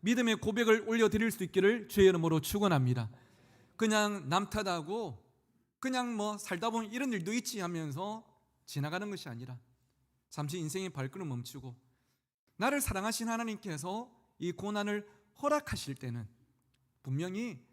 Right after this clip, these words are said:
하나님의 뜻이 있을 거라고 믿고 그 답을 찾아나가는 우리가 꼭 되었으면 좋겠습니다. 혹은 말합니다.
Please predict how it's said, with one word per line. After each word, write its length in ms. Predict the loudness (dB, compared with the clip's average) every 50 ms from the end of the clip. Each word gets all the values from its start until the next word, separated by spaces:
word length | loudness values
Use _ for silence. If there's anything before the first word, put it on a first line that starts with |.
| _ _ _ _ _
하나님의 480 | -6 -2 -2 -2 -2 -2 -4 -4 -4 -6
뜻이 240 | -6 -6 -6 -6 -6
있을 340 | -6 -6 -4 -2 -4 -4 -4
거라고 560 | -6 -6 -6 -6 -6 -6 -6 -6 -6 -8 -8 -8
믿고 600 | -8 -8 -10 -10 -8 -8 -6 -8 -8 -12 -14 _ _ _ _ _ _ _ _
그 120 | -6 -4 -4
답을 280 | -2 -4 -4 -4 -4
찾아나가는 640 | -4 -6 -6 -6 -4 -4 -4 -4 -6 -6 -6 -6 -8 -10 _ _ _ _
우리가 500 | -2 0 0 0 0 0 -2 -4 -4 -6 -10 _ _ _
꼭 240 | -6 -6 -6 -6 -4
되었으면 600 | -2 0 0 0 -2 -2 -2 -2 -2 -2 -4 -6
좋겠습니다. 560 | -8 -8 -6 -6 -6 -4 -6 -8 -8 -10 -10 -14 _ _ _ _ _ _ _ _ _ _ _ _ _ _ _ _ _ _ _ _ _ _ _ _ _ _ _ _ _ _ _ _ _ _ _ _ _ _ _ _ _ _ _ _ _ _ _ _ _ _ _ _ _ _ _ _ _ _ _ _ _ _ _ -6
혹은 200 | -4 -2 0 0
말합니다. 580 | 0 0 0 -2 -2 -2 -4 -4 -6 -6 -8